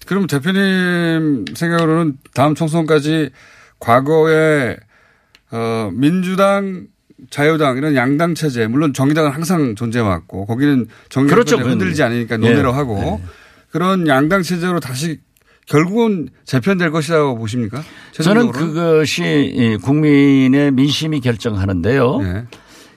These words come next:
Speaker 2: 이미 티케이는 역대 선거에서 지금 현재도 한국당입니다.
Speaker 1: 예.
Speaker 2: 박근혜 당입니다. 그러나 피케이가
Speaker 1: 예, 부산, 예.
Speaker 2: 지난 지방선거나 지지난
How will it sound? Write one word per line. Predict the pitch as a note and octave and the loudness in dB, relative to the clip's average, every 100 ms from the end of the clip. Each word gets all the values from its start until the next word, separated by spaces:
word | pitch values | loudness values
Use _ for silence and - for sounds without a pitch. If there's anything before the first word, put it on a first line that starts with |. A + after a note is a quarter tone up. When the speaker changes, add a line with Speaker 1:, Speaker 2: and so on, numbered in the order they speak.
| - | 0
Speaker 2:
이미 | D#3+ G#3+ A#3 B3+ | 2 4 4 2
티케이는 | - - - - D#3+ A2 G#2 A#2 A#2 - - _ | 0 -6 -6 -2 0 0 0 0 0 -4 -10 _
역대 | C3 C#3 - F#3 | -2 -2 0 -2
선거에서 | - E3 D3 D3 A#2+ D#3 | 0 0 2 2 0 -4
지금 | - D3+ E3 | -2 0 2
현재도 | A#2 D#3 E3 B2 G2 E2 A#2+ B2 G2 - _ - | 2 0 0 0 -2 0 0 0 -2 -8 _ -8
한국당입니다. | F#3+ G#3+ A3 D#3+ G2 D#2+ C#2+ E2 - | -2 0 2 2 2 -2 -4 -12 -12
Speaker 1:
예. | F2+ D#2 F#2+ - _ _ - | -10 -10 -12 -16 _ _ -4
Speaker 2:
박근혜 | C#3 - A#3 | -2 2 2
당입니다. | D#3 G#2+ F2 C#2+ - F#2+ - _ _ _ _ _ _ _ | 2 0 -2 -4 -10 -16 -20 _ _ _ _ _ _ _
그러나 | - C#3+ D#3 D3+ D#3 E3 E3+ - | -4 2 4 6 4 2 -2 -4
피케이가 | - A3+ - G3+ C3 E2+ G2 D#2 - - | -4 -4 0 0 0 0 -2 -4 -6 -12
Speaker 1:
예, | F2+ D#2+ A#2 | -10 -10 -12
부산, | - G2 F#2 F2 - _ | -10 -4 -4 -4 -12 _
예. | F#2+ | -2
Speaker 2:
지난 | E2+ C#3 B2+ | 2 4 2
지방선거나 | A#2 C3+ B2+ B2 A#2+ B2 B2+ C3+ C3+ | 2 0 0 0 0 0 2 2 0
지지난 | - B2 G#2+ B2 C#3 D3 | -2 -2 2 4 4 2